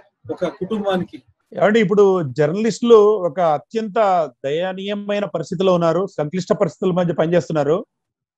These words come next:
Speaker 2: ఆ రెండు లక్షల రూపాయల ఎక్స్‌గ్రేషియా అనేది ఒక క-, ఏమాత్రం సరిపోని అమౌంట్ అది. అది అట్లా ఉంచితే actually జర్నలిస్టులు వృత్తిపరంగా,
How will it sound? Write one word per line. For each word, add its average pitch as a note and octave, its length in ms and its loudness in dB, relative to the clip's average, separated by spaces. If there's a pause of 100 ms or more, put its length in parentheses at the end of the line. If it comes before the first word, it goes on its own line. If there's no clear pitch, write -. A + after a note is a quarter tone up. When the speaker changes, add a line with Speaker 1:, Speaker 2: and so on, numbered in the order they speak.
(560)
Speaker 2:
ఆ C#3+ 100 0
రెండు D#3+ 260 0
లక్షల A#3+ 220 4
రూపాయల A3+ 440 4
ఎక్స్‌గ్రేషియా G#3 540 0
అనేది G3+ 440 -2
ఒక E3 560 0 (440)
క-, C#3+ 400 -2
ఏమాత్రం G3 580 0
సరిపోని F#3 920 0 (220)
అమౌంట్ F3 380 -2
అది. E3 280 -2 (720)
అది E3 140 2
అట్లా A3+ 260 0
ఉంచితే G#3+ 580 2
actually G#3+ 580 -4
జర్నలిస్టులు G#3+ 460 0
వృత్తిపరంగా, A3+ 840 0